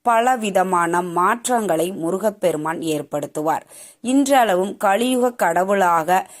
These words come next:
நம்மளுடைய சொந்த கடவுளான கந்த கடவுளை நிறைய பேர் வந்து வழிபாடு செஞ்சு அவங்க வாழ்க்கையில பல மாற்றங்களை ஏற்படுத்தி இருக்கிறாரு. அப்பேற்பட்ட முருகப்பெருமானை வழிபாடு செய்வதற்கு உகந்த இந்த நாட்கள்ல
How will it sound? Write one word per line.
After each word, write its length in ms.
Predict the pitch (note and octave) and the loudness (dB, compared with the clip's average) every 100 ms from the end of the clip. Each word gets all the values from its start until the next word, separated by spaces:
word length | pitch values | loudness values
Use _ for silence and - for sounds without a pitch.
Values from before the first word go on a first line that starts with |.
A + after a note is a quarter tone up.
| - | -14
நம்மளுடைய 720 | F#3+ G3+ G#3 G3+ G3 F#3 F3+ | -4 -2 0 2 2 2 2
சொந்த 440 | F3+ - A#3 B3 C4 | 0 0 0 0 -2
கடவுளான 680 | - G3+ F3+ F3+ F3 F3 | 0 0 2 2 2 0
கந்த 440 | E3+ - F#3 A3 A3+ A3+ | -2 -2 -2 0 -2 -2
கடவுளை 540 | - E3 E3 E3 E3+ F3+ | -2 0 0 -2 -4 -4
நிறைய 680 | F3 E3+ D#3+ - A3+ D4 E4 | -6 -6 -6 -8 -6 0 0
பேர் 360 | A#3+ G#3 G3 | 0 -2 0
வந்து 280 | F#3+ E3 F3+ | -2 -4 -4
வழிபாடு 560 | F3 D#3+ F3 F3 D#3 D3+ | -2 -2 -2 -2 -2 -6
செஞ்சு 400 | E3 D3+ D3+ F#3+ - - - | -6 -6 -6 -6 -10 -20 -16
அவங்க 500 | - F#3 G#3+ D4 C#4 | -2 0 2 2 2
வாழ்க்கையில 880 | A3 F3 E3+ F3+ F3+ F3 D#3+ F3 F#3 - | 2 2 2 2 0 -2 0 0 0 -2
பல 460 | - G3+ G3+ A#3+ C#4+ | -2 2 2 2 0
மாற்றங்களை 960 | A#3 F3 E3+ F3 G#3+ F#3 D#3+ D#3+ F#3+ D#3+ | 0 0 0 -2 -2 -2 -2 -4 -4 -2
ஏற்படுத்தி 680 | D#3+ D3+ D3+ D3 - D3 | -4 -4 -8 -10 -8 -8
இருக்கிறாரு. 640 | D3 C#3+ D#3 D3 C#3+ E3+ - - - - | -8 -8 -8 -6 -4 -4 -6 -12 -20 -6
அப்பேற்பட்ட 920 | G#3 A3+ C#4 C#4 C#4+ - G3+ - F3+ | -4 0 4 4 4 2 -2 0 -2
முருகப்பெருமானை 1080 | F3 F3+ A3 A#3+ A#3 A3+ G#3+ G#3 G#3+ G#3+ A3 | 0 0 0 0 0 0 0 0 0 0 0
வழிபாடு 600 | G3 E3 F#3 A3 A3 G#3+ | 0 0 0 2 2 0
செய்வதற்கு 800 | G#3 G3 F3+ F3 D#3+ E3+ - - | -2 -2 0 0 -2 -4 -6 -8
உகந்த 480 | F#3+ G3 A#3 A#3 A3+ | -6 -2 0 0 -2
இந்த 360 | F3+ E3 D#3 | -2 -4 -4
நாட்கள்ல 760 | D3+ D3+ E3 G3 - E3+ D3+ E3+ | -4 -2 -2 -4 -4 -4 0 -2